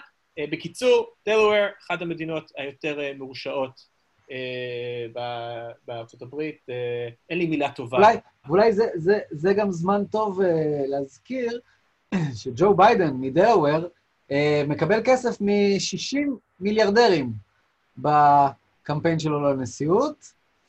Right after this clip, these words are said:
Speaker 2: אה, אם כבר מדברים על, אתה יודע, על, אה, אה, קשרי, אה, פוליטיקאים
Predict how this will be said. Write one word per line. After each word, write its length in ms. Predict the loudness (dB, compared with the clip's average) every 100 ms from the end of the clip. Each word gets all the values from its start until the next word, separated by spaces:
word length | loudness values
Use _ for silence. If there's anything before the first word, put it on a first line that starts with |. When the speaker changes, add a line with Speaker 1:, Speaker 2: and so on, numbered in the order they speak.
| _ _ _ _ -6
Speaker 2:
אה, 600 | -4 -2 -2 -4 -4 -6
אם 80 | -4
כבר 140 | -2
מדברים 320 | -2 0 0
על, 80 | 0
אתה 100 | -2
יודע, 220 | 2 2
על, 160 | 4 2
אה, 320 | 2 0 0 -2 -8 -14 _ -20 -6
אה, 160 | -4 -4
קשרי, 640 | -6 -10 -6 -2 0 0 0
אה, 80 | -2
פוליטיקאים 560 | -4 -6 -6 -4 -4